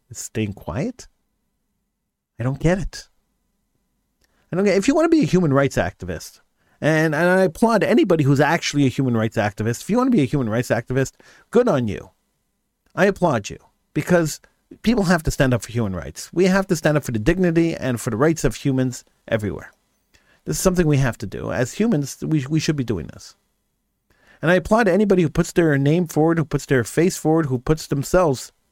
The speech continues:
out to, uh, uh, to, to stand up for human rights.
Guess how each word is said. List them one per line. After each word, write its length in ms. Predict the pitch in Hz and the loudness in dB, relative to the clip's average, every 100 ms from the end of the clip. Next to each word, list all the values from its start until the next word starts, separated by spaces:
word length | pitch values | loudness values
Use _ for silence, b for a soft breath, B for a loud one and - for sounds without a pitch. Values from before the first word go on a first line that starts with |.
| _ - | _ -2
out 320 | 160 196 - _ b b b b | 0 0 -6 _ b b b b
to, 400 | - 160 151 147 - _ _ _ _ _ | 0 2 2 0 -4 _ _ _ _ _
uh, 40 | - | 0
uh, 380 | 123 131 123 - | 2 4 2 -2
to, 180 | - 165 | 0 0
to 160 | - - | 0 -2
stand 240 | 160 156 | 0 0
up 80 | 143 | 0
for 80 | - | -2
human 240 | 127 110 | -4 -4
rights. 340 | 98 - - | -6 -10 -20